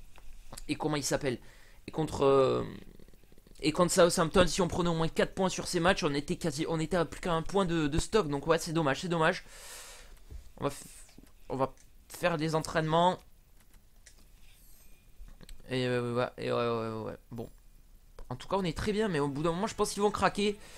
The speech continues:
Ça serait bien de les battre. Ça serait bien de les battre si on tombe contre eux. Et Coutinho, quatre-vingt-sept, quoi. Il est monstrueux, ce joueur-là, Firmino.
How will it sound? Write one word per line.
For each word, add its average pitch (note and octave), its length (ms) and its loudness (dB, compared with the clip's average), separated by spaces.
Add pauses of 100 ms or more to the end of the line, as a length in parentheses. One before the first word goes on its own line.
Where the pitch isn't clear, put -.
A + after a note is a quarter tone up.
(200)
Ça E3 100 -6
serait A3 160 0
bien G3+ 140 2
de D#3 80 -2
les C#3 80 4
battre. - 460 0
Ça - 140 -4
serait F3 140 0
bien F#3+ 140 4
de F3 40 -2
les E3 100 2
battre D#3 280 6
si - 80 -4
on D#3 80 0
tombe E3 180 -4
contre D3+ 340 -4
eux. F3 180 2 (960)
Et - 80 -10
Coutinho, C#3+ 420 -4
quatre-vingt-sept, C3+ 640 -2
quoi. B2 100 0
Il B2+ 80 0
est C3+ 60 2
monstrueux, D3 420 0
ce C#3 60 0
joueur-là, C3+ 460 2
Firmino. C#3 560 0